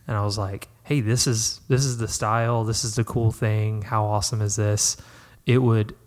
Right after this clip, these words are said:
defeat me, wait, if they were going, 'Well, that's silly, that's stupid. Like, why are you doing that?'" But for them to actually put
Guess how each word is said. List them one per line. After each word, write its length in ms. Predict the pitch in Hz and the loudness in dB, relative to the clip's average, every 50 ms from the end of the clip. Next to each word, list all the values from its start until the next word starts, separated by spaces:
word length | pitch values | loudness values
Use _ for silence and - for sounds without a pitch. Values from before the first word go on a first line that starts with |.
| - | -8
defeat 600 | 123 107 107 98 - - - - 127 120 139 - - | -4 -2 0 -2 -2 -4 -6 -4 -2 -2 -2 -2 -4
me, 360 | 123 101 101 104 107 - - - - _ _ _ - | -6 -6 -6 -8 -10 -12 -14 -14 -18 _ _ _ -4
wait, 340 | 123 113 107 104 107 - - - | -2 0 0 0 -2 -4 -6 -4
if 180 | 123 113 98 - | -4 -4 -2 0
they 160 | 117 110 107 | 2 2 4
were 180 | 107 104 104 | 4 2 2
going, 440 | 104 104 101 101 98 98 101 101 101 - _ _ _ _ _ _ _ - | 2 2 0 0 0 -4 -6 -8 -10 -14 _ _ _ _ _ _ _ 0
'Well, 120 | 120 113 | 4 4
that's 380 | 123 139 - - - - - - - | 4 4 4 2 0 0 -4 -4 0
silly, 440 | - - - 131 131 120 - - - - | 0 2 4 4 2 2 0 -2 -6 -4
that's 180 | - 127 127 - | -2 -2 0 -2
stupid. 400 | - - 131 135 117 - - - - - - | -2 0 0 0 0 -2 -4 -8 -12 -10 -6
Like, 160 | - 120 113 117 | -6 -4 2 4
why 160 | 113 113 113 | 6 6 6
are 40 | 113 | 6
you 120 | 107 104 | 4 2
doing 280 | 104 104 104 98 107 113 | 2 2 0 -2 -4 -6
that?'" 200 | - - - - - - - - - - - - - - | -8 -10 -12 -14 -18 -20 -20 -20 -20 -20 -20 -20 -8 0
But 320 | 139 123 120 - - - - | 4 4 4 4 4 -2 -6
for 160 | - 127 120 | -6 -4 -2
them 260 | 110 120 120 127 123 | 0 2 2 2 2
to 80 | 120 113 | 0 0
actually 400 | 110 107 110 - - - 107 104 | 0 0 -2 -2 -2 -4 -4 4
put 360 | - - 117 107 107 - | 6 6 6 6 4 -2